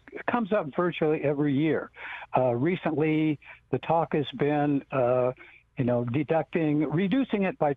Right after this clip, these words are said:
twenty-five percent. And, and that's, that's a political talking point. When it comes down to it, uh, that's, uh, for politicians, that's a death knell to, uh,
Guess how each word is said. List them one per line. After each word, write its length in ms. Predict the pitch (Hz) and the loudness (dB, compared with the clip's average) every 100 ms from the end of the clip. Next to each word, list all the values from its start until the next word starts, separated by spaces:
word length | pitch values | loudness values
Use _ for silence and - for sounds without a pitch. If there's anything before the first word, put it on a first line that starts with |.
| - | -2
twenty-five 600 | 165 156 139 143 143 - | 0 0 0 2 2 0
percent. 500 | 127 - - 127 - - _ _ - | -4 -4 -2 -2 -2 -12 _ _ -2
And, 220 | - 151 156 - | 0 0 -2 -2
and 240 | 175 202 | 0 2
that's, 200 | 226 254 - 175 | 2 0 -4 0
that's 260 | 220 240 | 0 2
a 80 | 214 | -2
political 960 | - - 170 180 190 170 175 165 160 139 - - - - - | -2 -2 2 2 2 0 2 2 2 -2 -10 -16 -18 -10 0
talking 460 | 180 175 160 139 113 | 0 2 0 -2 -2
point. 500 | - 131 107 101 - - - - - | -2 -2 0 -4 -8 -18 -20 -18 -4
When 180 | 131 139 | -2 0
it 120 | 127 | -2
comes 260 | 170 180 156 | -2 -2 -2
down 240 | 180 170 160 - | -2 -2 -2 -2
to 160 | 214 220 | 0 2
it, 200 | 139 - _ - - - | 0 -2 _ -20 -12 0
uh, 280 | 131 135 135 120 | 2 2 0 -2
that's, 260 | 147 175 - - | 0 0 -2 -2
uh, 220 | 156 147 135 - 135 | 2 2 0 -6 -2
for 100 | 151 | -2
politicians, 960 | - 175 180 175 - 185 - 151 139 135 - | 0 0 2 0 -2 -4 0 0 0 -2 -2
that's 240 | 147 151 | 0 0
a 80 | 143 | -2
death 320 | 117 156 170 156 147 | -2 0 0 -2 -2
knell 420 | 139 123 113 107 - - - - - | 2 2 2 0 -6 -16 -18 -12 -2
to, 400 | 160 156 147 139 | 0 2 2 2
uh, 280 | 131 123 117 | 2 4 2